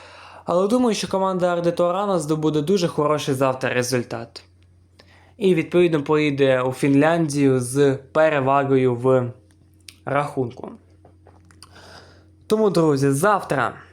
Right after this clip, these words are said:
двадцять перша нуль нуль. Дуже важливий матч для української команди. Тримаємо кулачки за Шахтар Донецьк. Але фінська команда Ільвіс дуже-дуже сильна. Тож, моя, друзі, думка така. Думаю, що Шахтар Донецьк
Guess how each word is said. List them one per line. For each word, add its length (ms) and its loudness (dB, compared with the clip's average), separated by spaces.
двадцять 680 -2
перша 380 0
нуль 160 4
нуль. 240 2
Дуже 460 0
важливий 340 2
матч 200 0
для 120 0
української 580 -2
команди. 500 0
Тримаємо 580 2
кулачки 580 0
за 180 -2
Шахтар 400 -4
Донецьк. 580 -4
Але 720 2
фінська 380 -2
команда 320 -4
Ільвіс 500 -2
дуже-дуже 840 -2
сильна. 460 -6
Тож, 180 -4
моя, 160 0
друзі, 280 -2
думка 240 0
така. 380 -6
Думаю, 380 2
що 160 -4
Шахтар 340 -4
Донецьк 580 -4